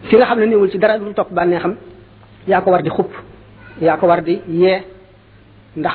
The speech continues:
àq la joo xam ne daañu ko laaj ëllëg. Dañu ne nit daañu seeti jëfam ëllëg ba mu war a dem àjjana, mu dem ba aw yoon wa nit poñe ko ne ko, "Amel nga ma xaq joo xam ne bala ngay dem dana, danga ma ko fay."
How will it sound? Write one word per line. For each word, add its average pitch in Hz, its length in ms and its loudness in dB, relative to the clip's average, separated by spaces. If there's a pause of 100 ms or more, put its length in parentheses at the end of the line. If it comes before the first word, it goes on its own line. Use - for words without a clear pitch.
(120)
àq 196 240 -2
la 180 100 2
joo 175 140 2
xam 190 160 -2
ne 170 80 0
daañu 165 220 -2
ko 175 80 -4
laaj 175 240 0
ëllëg. 190 180 -2 (1080)
Dañu 170 260 4
ne 180 140 0 (560)
nit 180 200 2
daañu 175 220 4
seeti 175 220 -2
jëfam 180 280 0
ëllëg 208 220 2 (280)
ba 180 80 2
mu 190 60 4
war 170 120 4
a 170 40 2
dem 165 120 0
àjjana, 151 300 -4 (600)
mu 156 80 0
dem 185 160 4
ba 185 120 0
aw 214 140 2
yoon 190 200 2
wa 151 100 -2 (380)
nit 165 180 -4
poñe 170 200 0
ko 135 120 -6 (200)
ne 180 80 -4
ko, - 60 0
"Amel 175 200 2
nga 180 80 4
ma 180 80 2
xaq 175 180 -6
joo 175 100 2
xam 185 100 0
ne 170 60 2
bala 202 140 4
ngay 190 120 0
dem 175 120 0
dana, 160 160 0 (160)
danga 170 140 2
ma 160 60 2
ko 147 80 0
fay." 139 180 -4